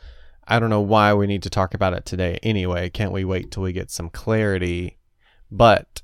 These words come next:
you bring up a good point that that was the major news story of that particular time and place, was that, "Oh, we're hitting all these new records today." And so I'm sure that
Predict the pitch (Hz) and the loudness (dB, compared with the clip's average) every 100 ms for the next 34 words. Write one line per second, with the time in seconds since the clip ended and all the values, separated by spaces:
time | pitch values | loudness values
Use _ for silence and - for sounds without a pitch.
0 | _ - 104 107 104 95 98 92 - 107 | _ -8 -2 0 0 -2 -4 -4 -4 -4
1 | 95 92 90 95 87 92 90 - 90 90 | -4 -8 -6 -4 -4 -4 -8 -8 -6 -6
2 | 87 87 90 98 101 - - 90 85 87 | -6 -8 -6 -4 -4 -4 -4 -4 -4 -4
3 | 90 - _ _ _ 104 98 95 98 - | -6 -10 _ _ _ 0 0 0 -6 -6
4 | - - 92 95 92 - 101 95 92 87 | -10 -10 -8 -8 -8 -6 -2 -2 -2 -4
5 | 85 - - _ - 87 87 - 127 95 | -8 -14 -20 _ -14 -10 -6 2 4 4
6 | 95 - 95 92 92 90 - 117 101 98 | 0 -4 -2 -2 -2 -4 0 0 0 -2
7 | 90 98 95 90 92 95 92 87 98 85 | -4 -4 -6 -6 -6 -4 -6 -8 -10 -6
8 | 90 92 90 92 - - 90 87 92 - | -4 -4 -8 -8 -8 -6 -2 -2 -4 -8
9 | - - - 104 92 98 92 - - 107 | -16 -20 -10 -8 -4 -2 -2 -2 0 2
10 | 92 87 - | 2 0 -2